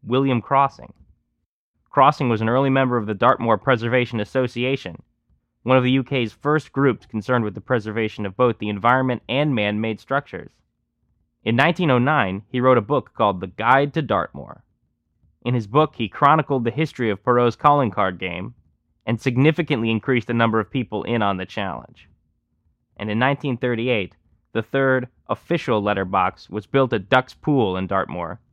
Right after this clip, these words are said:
and to this day doubles as a memorial for William Crossing. As you can tell, the buildup was slow. Over a hundred years until the third box. But the growth turned out to be exponential.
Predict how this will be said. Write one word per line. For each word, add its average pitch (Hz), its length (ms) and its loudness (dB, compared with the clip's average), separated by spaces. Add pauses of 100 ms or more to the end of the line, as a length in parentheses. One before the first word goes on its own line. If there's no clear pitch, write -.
(340)
and 107 100 -4
to 127 80 -4
this 135 180 0
day 127 220 0
doubles 107 600 2
as 110 180 -4
a 113 60 -2
memorial 110 680 0
for 110 120 -4
William 101 320 -4
Crossing. - 480 -6 (1600)
As 110 160 -12
you 131 60 -6
can 131 180 -4
tell, 120 480 4 (800)
the - 80 -18
buildup 143 460 2
was 117 160 -2
slow. 123 520 -4 (880)
Over 143 260 4
a 117 60 6
hundred 147 420 2
years 139 320 0
until 107 240 -6
the 104 100 -4
third 123 440 0
box. - 480 -6 (1300)
But - 120 -12
the 127 60 -2
growth 143 400 2
turned 135 200 0
out 135 160 4
to 123 60 -10
be 110 180 -6
exponential. 110 800 -2